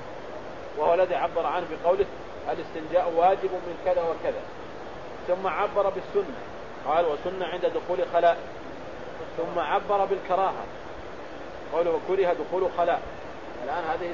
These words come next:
ثلاثة من الأحكام الخمسة. ثم عبر بالتحريم: "وحرم استقبال قبلة". ثم سيعود بعد ذلك إلى ذكر السنية. وأما الإباحة فلم يشر إليها، لأن ما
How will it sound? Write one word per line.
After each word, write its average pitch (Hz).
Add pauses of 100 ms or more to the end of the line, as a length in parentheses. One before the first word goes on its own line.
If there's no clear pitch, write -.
ثلاثة 175
من 131
الأحكام 175 (240)
الخمسة. 151 (680)
ثم 208
عبر 180
بالتحريم: 151
"وحرم 165
استقبال 160 (1040)
قبلة". 143 (840)
ثم 240
سيعود 185
بعد - (100)
ذلك 170 (100)
إلى 151
ذكر 160 (1500)
السنية. 139 (120)
وأما 202
الإباحة 143 (680)
فلم 196
يشر 151
إليها، 139
لأن 214
ما 175